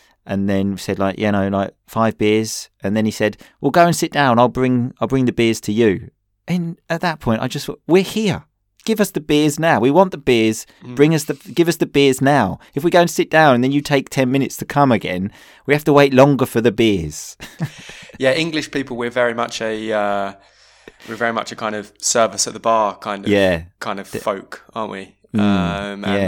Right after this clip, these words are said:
Speaker 2: tho-, those Europeans, uh,
Speaker 1: <laughs>
Speaker 2: they're, they're more of a, "Take a seat, I'll bring it to you." But we're, we're just, we're at the bar.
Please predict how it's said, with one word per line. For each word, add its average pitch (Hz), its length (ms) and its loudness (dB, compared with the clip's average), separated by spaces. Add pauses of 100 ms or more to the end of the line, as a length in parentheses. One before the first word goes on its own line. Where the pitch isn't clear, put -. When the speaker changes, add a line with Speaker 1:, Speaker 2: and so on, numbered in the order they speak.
Speaker 2:
tho-, 117 60 -8
those 120 260 -6
Europeans, 104 880 -10
uh, 98 460 -4 (260)
Speaker 1:
<laughs> - 240 -20
Speaker 2:
they're, 117 200 -4
they're 123 180 -4
more 117 240 -4
of 107 80 -6
a, 107 100 -4
"Take 123 320 -10
a - 40 -8
seat, - 420 -8 (160)
I'll 107 120 -8
bring 104 180 -10
it 101 140 -12
to 110 100 -12
you." 104 180 -8
But 107 120 -10
we're, 123 140 -4
we're 131 120 -4
just, 120 160 -8
we're 120 180 -6
at 135 180 0
the 120 80 -10
bar. 104 400 -6